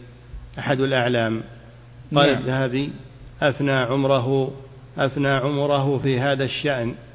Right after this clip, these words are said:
Speaker 1: مع الدين المتين والورع والفضيلة التامة والإتقان، فالله يرحمه ويرضى عنه."
Speaker 2: الحافظ عبد الغني رحمه الله صاحب هالكتاب. نعم.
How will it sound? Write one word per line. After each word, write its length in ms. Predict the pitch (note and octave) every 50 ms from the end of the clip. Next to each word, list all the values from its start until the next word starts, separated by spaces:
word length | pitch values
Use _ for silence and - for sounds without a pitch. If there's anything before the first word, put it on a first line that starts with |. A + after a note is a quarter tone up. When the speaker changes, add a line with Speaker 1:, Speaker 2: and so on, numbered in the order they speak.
| - - - - -
Speaker 1:
مع 240 | C3 C3+ B2+ C3+
الدين 520 | C3+ A#2+ A2+ A2+ A#2 C3+ C#3 C#3 C#3 C3+ C3
المتين 760 | C3 C3 B2 C3+ B2 B2+ - C#3+ C#3 C3+ B2 A2+ A2 A2 A#2 - - - - - - - C3+
والورع 760 | C3 C3+ C3+ B2+ A#2+ C3 C3+ C#3+ C3+ B2 A#2 A2 A2 - - - - -
والفضيلة 720 | C#3 C3 B2+ A2+ A#2+ C3+ C3 B2 C#3 C#3 C3+ C3+ C3 C3+
التامة 680 | C3 A#2+ - - - C#3+ C#3 C#3 C3 B2 A#2+ A#2 A2+ A2+ - - - - - - - -
والإتقان، 800 | C3+ C3 C3 C#3 C#3 C#3+ C#3 - - B2+ B2+ B2+ A#2+ A#2 A2+ A2 - - - - - - - - -
فالله 520 | C#3 C3 C3 B2+ C3 C3+ C3+ A#2+ C3 C3 C3+
يرحمه 540 | C3+ B2+ A#2 - - - C3+ C3+ C3 A#2 - - - C#3+
ويرضى 440 | C#3 C3+ C3 B2+ B2 A2+ A#2+ A#2 A2
عنه." 220 | G#2+ A2 G#2+ A2 G#2+ - - - - - - - - - - - -
Speaker 2:
الحافظ 480 | - A2+ A2+ C3+ D3 D3 D3 C#3 C3+ B2
عبد 280 | A#2+ C3 C3 B2 B2 C#3
الغني 380 | C3+ B2+ B2+ B2+ B2+ B2 A#2+
رحمه 400 | A#2 B2 A#2 - B2+ A#2+ A#2+ A#2+
الله 400 | B2 B2+ C3+ D3+ E3+ E3+ D#3 C3 D3 - - - - - -
صاحب 320 | C3 B2 A2 A#2+ A#2+ A2+
هالكتاب. 580 | A2 B2 A#2+ A2+ - A#2 A#2 - B2+ A2+ G#2+ A2+ C3+
نعم. 160 | C3 C3+ A#2+